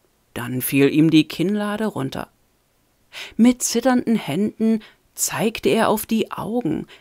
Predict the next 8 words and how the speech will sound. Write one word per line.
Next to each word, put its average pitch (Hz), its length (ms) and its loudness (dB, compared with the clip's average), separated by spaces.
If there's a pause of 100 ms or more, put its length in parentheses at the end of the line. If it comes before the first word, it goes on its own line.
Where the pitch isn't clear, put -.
(320)
die 226 120 -2
in 233 140 2
dem 226 240 0
altmodischen 226 760 0
Bleiglas 240 800 -2
zu 254 180 0
sehen 240 500 0
waren. 135 340 -2